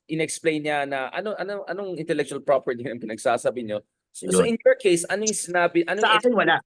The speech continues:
Speaker 1: Facebook, bro?
Speaker 2: Sa kanya may notification eh. Yung sa akin, wala. Pag gising ko, wala na. Wala na lang page. Walang, usually may notification yan, violation, ito, ganun. So, wala. So, ang nangyari, nag-chat ako kay Meta.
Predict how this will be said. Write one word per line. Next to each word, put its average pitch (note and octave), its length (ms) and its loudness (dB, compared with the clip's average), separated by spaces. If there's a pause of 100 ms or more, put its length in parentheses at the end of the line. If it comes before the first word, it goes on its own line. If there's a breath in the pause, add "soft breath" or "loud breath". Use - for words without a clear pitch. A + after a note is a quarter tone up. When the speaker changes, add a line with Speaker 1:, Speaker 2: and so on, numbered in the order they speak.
(200)
Speaker 1:
Facebook, G#2 400 -8
bro? F2 240 -6 (800)
Speaker 2:
Sa - 160 2
kanya B3+ 240 2
may B3 160 4
notification F#3 800 0
eh. G2+ 80 -12 (1200)
Yung G#3 160 4
sa G3+ 160 6
akin, G#3+ 160 4
wala. C3 320 2
Pag C#3+ 320 -2
gising F#3 400 -2
ko, A#2+ 320 0 (320)
wala D3+ 320 4
na. B2 240 2 (320)
Wala E3 240 4
na E3 80 0
lang D3 240 0
page. C3+ 240 -2
Walang, A3+ 320 2
usually A3 400 2
may G3 80 4
notification F3+ 640 0
yan, E3 80 0
violation, C3+ 720 0
ito, A#2 240 -4
ganun. B2 320 0 (160 loud breath)
So, G#3 240 2
wala. E3+ 240 4
So, A#3+ 160 2
ang C4 80 4
nangyari, A3+ 480 4 (240 soft breath)
nag-chat G#3+ 320 0
ako G#3 160 2
kay G3 80 4
Meta. A2 480 0